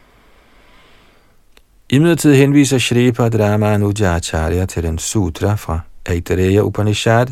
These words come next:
Atma va idam agra asid, der peger på, at den højeste Atma, den absolute sandhed, var til før skabelsen.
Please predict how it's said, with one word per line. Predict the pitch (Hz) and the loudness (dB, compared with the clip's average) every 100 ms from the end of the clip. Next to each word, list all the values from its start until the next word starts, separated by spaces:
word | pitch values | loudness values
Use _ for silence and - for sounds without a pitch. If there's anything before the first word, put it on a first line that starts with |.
| - _ _ _ _ _ _ _ _ _ - | -10 _ _ _ _ _ _ _ _ _ -8
Atma | 98 95 90 107 110 113 107 101 _ - | -4 -2 -2 -2 2 2 2 -2 _ -6
va | 90 92 92 - | -2 0 -2 -4
idam | 95 92 95 92 92 | -4 -2 -2 -2 -2
agra | 87 82 80 85 82 | -4 -6 -6 -4 -6
asid, | - - 139 160 - - _ _ _ _ _ _ _ - - | -6 0 4 4 0 -20 _ _ _ _ _ _ _ -20 -8
der | 92 | -6
peger | 113 113 127 | 0 2 0
på, | 127 131 120 | 0 0 0
at | 107 101 | -2 -2
den | 107 110 | 0 0
højeste | 127 135 127 - | 2 0 -2 -4
Atma, | 110 104 85 - 123 110 87 _ _ _ _ - | -2 -2 -4 -2 0 0 -2 _ _ _ _ -4
den | 101 | 0
absolute | 104 - 107 110 107 | 0 0 -2 0 -2
sandhed, | - 107 120 113 - | -2 0 0 -2 -4
var | 92 | -6
til | - 147 101 85 - | 0 2 2 -2 -12
før | - - 67 | -4 -2 -2
skabelsen. | - 85 82 85 80 - 80 | -4 -4 -4 -6 -8 -8 -10